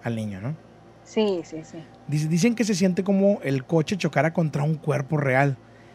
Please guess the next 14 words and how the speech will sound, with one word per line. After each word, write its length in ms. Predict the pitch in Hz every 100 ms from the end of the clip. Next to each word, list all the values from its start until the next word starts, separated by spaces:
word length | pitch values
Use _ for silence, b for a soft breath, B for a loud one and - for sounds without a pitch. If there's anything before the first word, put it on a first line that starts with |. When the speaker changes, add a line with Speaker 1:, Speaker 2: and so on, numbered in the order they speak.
| B -
Speaker 1:
que 360 | 147 143 147 147
ahí 160 | 147
te 140 | 151 202
va 160 | 180
algo, 200 | 175 165
Lu. 160 | 131 110 - - - - - - -
Speaker 2:
Ujú. 400 | 214 190 190 202 262 - - 147
Speaker 1:
Yo 160 | 143
he 20 |
escuchado 460 | 190 254 220 233 226
varias 220 | 220 226
historias 360 | 220 - 180 190
de 80 | 180
gente 400 | 156 143 160